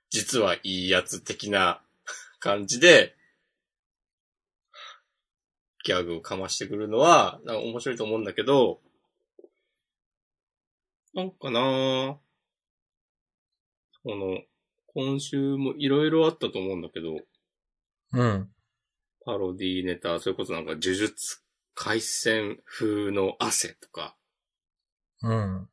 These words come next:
Speaker 1: なんか、うん、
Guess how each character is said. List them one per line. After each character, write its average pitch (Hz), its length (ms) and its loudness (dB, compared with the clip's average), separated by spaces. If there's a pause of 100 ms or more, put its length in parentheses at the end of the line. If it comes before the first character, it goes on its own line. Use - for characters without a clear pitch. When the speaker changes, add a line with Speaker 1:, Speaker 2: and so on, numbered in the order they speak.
(2500)
Speaker 1:
な 120 120 -8
ん 92 60 -14
か、 - 40 -20 (2000)
う 139 60 -6
ん、 92 200 -6